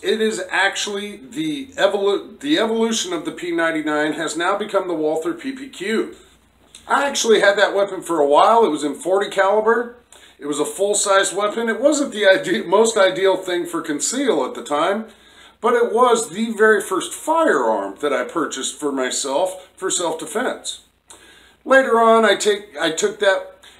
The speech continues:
and I traded it in on the Smith and Wesson variant. Smith and Wesson came out with a variant that was a collaboration with Walther,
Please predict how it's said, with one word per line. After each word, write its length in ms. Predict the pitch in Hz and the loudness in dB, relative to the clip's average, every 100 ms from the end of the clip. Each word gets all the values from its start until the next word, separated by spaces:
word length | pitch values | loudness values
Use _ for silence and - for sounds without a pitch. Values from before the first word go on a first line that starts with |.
| _ | _
and 160 | 170 | -2
I 120 | 190 190 | 0 0
traded 500 | - 214 220 220 220 | 2 4 4 0 -4
it 140 | 220 | -2
in 200 | 185 180 | -2 0
on 180 | 175 160 | 0 0
the 100 | 147 | 0
Smith 360 | - 175 175 | -2 -2 -4
and 140 | 175 156 | -2 0
Wesson 400 | 165 175 165 131 | 0 -2 -4 -2
variant. 560 | 135 135 151 226 254 - _ _ - _ _ _ _ _ _ _ | 0 2 2 0 -6 -18 _ _ -20 _ _ _ _ _ _ _
Smith 300 | - 208 202 | 0 2 2
and 100 | 196 | 2
Wesson 300 | 196 190 175 | 0 0 -4
came 280 | 165 196 190 | 2 2 4
out 200 | 190 165 | 0 2
with 120 | 170 | -2
a 40 | |
variant 520 | 160 180 190 185 180 135 | 0 2 2 2 -2 -2
that 180 | 151 151 | -4 0
was 160 | 147 | 0
a 80 | 143 | -2
collaboration 1000 | - 170 180 175 175 175 170 - 143 135 | -4 0 2 2 0 -2 -2 -4 -4 0
with 240 | 196 208 | -2 -2
Walther, 640 | 170 185 185 190 185 175 | -2 2 2 2 -4 -6